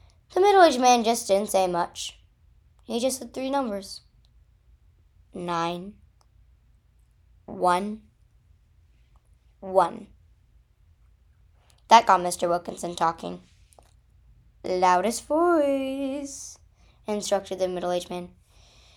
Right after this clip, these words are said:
Mister Wilkinson took a deep breath and yelled, "I gave all the old chocolate to you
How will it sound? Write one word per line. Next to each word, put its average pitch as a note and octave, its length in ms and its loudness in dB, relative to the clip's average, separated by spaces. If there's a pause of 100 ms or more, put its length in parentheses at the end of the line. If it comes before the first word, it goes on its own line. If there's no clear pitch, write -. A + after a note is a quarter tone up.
(140)
Mister A#3 400 0
Wilkinson G#3+ 500 0
took G3+ 220 -6
a F#3+ 40 -2
deep A#3 300 -6
breath F#3 220 2
and F#3 200 -4
yelled, F3+ 380 -2 (1300)
"I C#4 480 12
gave F4+ 300 10
all B3 360 12
the C#4 280 2
old B3+ 360 12
chocolate A#3+ 500 10
to E4 100 4
you D4+ 600 10